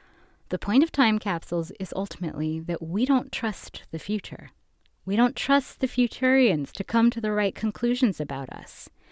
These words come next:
We have to make sure that they recognize the achievements we want them to,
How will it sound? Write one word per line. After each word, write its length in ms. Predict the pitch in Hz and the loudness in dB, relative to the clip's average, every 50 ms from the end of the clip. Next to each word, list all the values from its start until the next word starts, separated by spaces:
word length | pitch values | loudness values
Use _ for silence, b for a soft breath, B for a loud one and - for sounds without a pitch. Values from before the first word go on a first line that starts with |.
| B B B B B B B | B B B B B B B
We 100 | B 175 | B -4
have 140 | 151 165 151 - | -4 -4 -2 -2
to 80 | 185 | 0
make 340 | 175 170 170 185 214 226 - | 0 0 0 0 -2 -2 -4
sure 340 | - - - 233 240 233 185 | -8 -4 -2 0 2 2 0
that 160 | 156 143 - | 0 -2 -2
they 140 | - 160 160 | -2 -2 -2
recognize 680 | 160 185 190 190 - 196 175 170 170 151 151 147 139 | 0 0 -2 -2 -2 -4 -4 -2 -2 -2 -2 -4 -4
the 120 | - 165 165 | -4 -4 -4
achievements 680 | 156 - - - 208 202 180 185 180 175 170 - - | -4 -4 -4 -2 -2 0 0 0 0 -2 -2 -4 -4
we 180 | 165 180 196 208 | -4 0 0 2
want 260 | 190 202 196 185 180 | 4 4 2 2 0
them 180 | - 175 165 156 | -2 -4 -6 -6
to, 340 | - - 151 139 - 147 | -8 -10 -12 -12 -12 -12